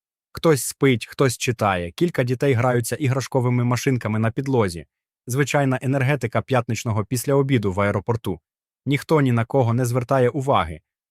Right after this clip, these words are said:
Кожен у своїй бульбашці. А потім енергія змінюється. До зони підходить чоловік, високий, сто вісімдесят вісім сантиметрів, приблизно дев'яносто п'ять кілограмів,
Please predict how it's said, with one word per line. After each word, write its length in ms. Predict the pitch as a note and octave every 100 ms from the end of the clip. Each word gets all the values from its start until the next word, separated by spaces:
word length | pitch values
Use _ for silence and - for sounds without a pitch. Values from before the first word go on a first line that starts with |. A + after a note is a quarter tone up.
| _
Кожен 320 | D#3+ C#3 B2+ D#3+
у 80 |
своїй 340 | B2 C3 B2+ B2
бульбашці. 600 | A#2+ A#2+ F#2 F2 - D2+ _ _ _ _ -
А 100 | A#2+
потім 360 | D3+ D#3+ B2+
енергія 440 | A2+ A2+ A2 A2+ A#2
змінюється. 600 | B2+ B2+ F#2+ E2+ - D#2 - _ _
До 140 | B2 C3+
зони 320 | C3 C#3+ A#2+
підходить 460 | A#2+ - C3+ B2+ A#2+
чоловік, 640 | - C#3+ C3+ A2 F2+ -
високий, 640 | A2 C3 - C3+ B2 G#2 G2
сто 260 | - D3
вісімдесят 600 | B2 A#2 A#2 A2+ - A#2
вісім 300 | G#2+ A2 A#2
сантиметрів, 760 | G#2+ C3 D#3 D#3 G#2 - D#2+ - _ _
приблизно 480 | C#3+ C#3 E3+ D#3 C3
дев'яносто 560 | G#2+ A2+ A#2 B2 - A#2+
п'ять 280 | C3+ A#2
кілограмів, 680 | - A2 A2 C3 G#2+ E2 D2+